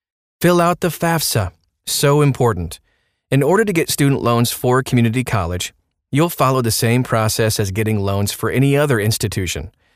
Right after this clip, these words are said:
The first step towards student loans is filling out the fafsa. The fafsa, or Free Application for Federal Student Aid, will have you give information about your income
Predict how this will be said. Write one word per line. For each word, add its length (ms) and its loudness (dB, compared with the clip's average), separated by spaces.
The 80 -2
first 260 0
step 240 -2
towards 720 -2
student 400 0
loans 460 0
is 200 0
filling 320 2
out 180 2
the 80 -2
fafsa. 480 -4
The 80 -2
fafsa, 520 -2
or 480 2
Free 300 2
Application 580 0
for 160 0
Federal 380 2
Student 400 2
Aid, 440 0
will 160 0
have 260 2
you 140 2
give 180 2
information 600 0
about 260 -2
your 140 -6
income 640 2